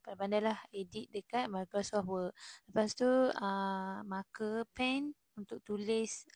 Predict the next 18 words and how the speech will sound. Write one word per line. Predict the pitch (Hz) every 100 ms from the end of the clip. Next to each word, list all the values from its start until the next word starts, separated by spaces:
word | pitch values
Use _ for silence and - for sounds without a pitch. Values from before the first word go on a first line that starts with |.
| 190
ah, | 180
musim | 180 196 - 196
panas. | - 202 208 208 208 202 208 - _ _ - - - - _ 214
Dalam | 214
bahasa | 208 214 233
Inggeris, | 226 269 262 -
summer. | 214 208 208 202 196 185 180 185 - _ _ _ _ _
Aina | - 220 226 254 254
guna | 220 214 214 208
dua | 208 202
bahasa. | 196 196 - - 202 190 190 202
Ha. | 185 185 180 185 _ _ _ -
Dan | 220 214 214
lepas | 226
tu | - 269
musim | 233 - 208
bunga, | 214 233 247 269 302
spring. | - - - 233 247 285